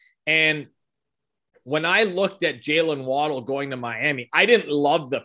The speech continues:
fit at first, but I love the player. I love Jaylen Waddle in college. I thought Jaylen Waddle was, I had him as the number two receiver behind Ja'Marr Chase in that draft. It's well documented that I'm really a big fan of Jaylen Waddle. But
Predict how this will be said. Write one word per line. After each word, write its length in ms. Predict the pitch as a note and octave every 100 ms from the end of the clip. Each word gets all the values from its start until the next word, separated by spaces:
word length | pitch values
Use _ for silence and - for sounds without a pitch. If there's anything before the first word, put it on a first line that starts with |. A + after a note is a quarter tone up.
| -
fit 200 | E3+ F#3+ -
at 160 | A#2+ -
first, 320 | A3+ A#3 -
but 100 | D3
I 80 | C3+
love 440 | B2 C#3 E3+ C#3
the 100 | B2
player. 420 | - - G#3 A#2+ A2+
I 80 |
love 400 | B2 A#2+ D3+ E3+
Jaylen 400 | A#2+ C3 B2+ A#2
Waddle 380 | A#2 A2 G2+ G2+
in 100 | G2+ -
college. 320 | A#2 G2 F#2+
I 80 | A#2+
thought 300 | A#2 D3 C3
Jaylen 320 | D3+ D3+ D3
Waddle 300 | C#3+ D3+ D3
was, 260 | D3 C#3+ - _ _ _
I 180 | C#3 F#3
had 280 | F3 F3+ F#3+
him 360 | E3+ F#3 F3+ F3
as 240 | D3+ F3
the 100 | D#3
number 300 | E3+ E3+ F3
two 240 | F3 - F3
receiver 460 | F#3 - E3+ F3
behind 420 | E3+ D#3+ D3 E3 D#3
Ja'Marr 300 | D#3 D#3+ E3
Chase 320 | D#3 E3 D#3+
in 100 | D#3
that 220 | D#3 D3
draft. 400 | C#3 F3+ G#2 G2
It's 160 | G2 G2
well 300 | G#2 B2+ F#3+
documented 680 | G3 G3+ G3+ G3+ C3 A2+ A#2+
that 120 | B2 B2
I'm 240 | A#2+ G#2+
really 280 | A2+ C3+ D3+
a 40 |
big 260 | C#3+ D3 C3+
fan 200 | C#3+ D3
of 80 | D3+
Jaylen 320 | D3 D#3 D3+
Waddle. 360 | D3+ F3 - - _ _ _ _ _ -
But 460 | B2+ A3+ E3+ D3